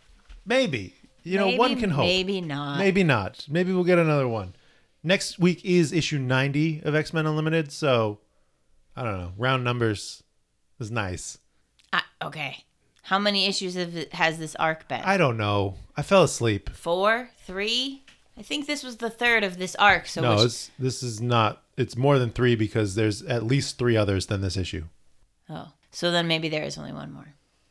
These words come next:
Speaker 2: Maybe it's five. Or maybe it's six. Or maybe it's eight. Or maybe it's twelve.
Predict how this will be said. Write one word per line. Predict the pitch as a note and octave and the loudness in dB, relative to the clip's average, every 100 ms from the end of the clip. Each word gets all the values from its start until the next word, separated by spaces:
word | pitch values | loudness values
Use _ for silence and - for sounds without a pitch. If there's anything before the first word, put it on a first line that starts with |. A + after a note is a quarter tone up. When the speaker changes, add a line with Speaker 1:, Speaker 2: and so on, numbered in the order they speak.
| - | -16
Speaker 2:
Maybe | D3+ D3+ | -12 -12
it's | E3+ | -12
five. | - D3+ - - _ _ _ - - - - _ - | -8 -10 -10 -20 _ _ _ -20 -20 -20 -20 _ -20
Or | D#3 | -14
maybe | D#3+ F#3 | -10 -8
it's | A#3+ - | -10 -4
six. | D#4 A3+ - - - | -4 -4 -10 -20 -18
Or | D#3 | -12
maybe | D3 E3 | -8 -8
it's | F3 | -6
eight. | F#3+ F#3 - - - _ - | -4 -4 -6 -20 -20 _ -10
Or | |
maybe | G3 B3 | -6 -6
it's | D4 - | -6 -4
twelve. | F#4+ E4 G3 | 2 4 2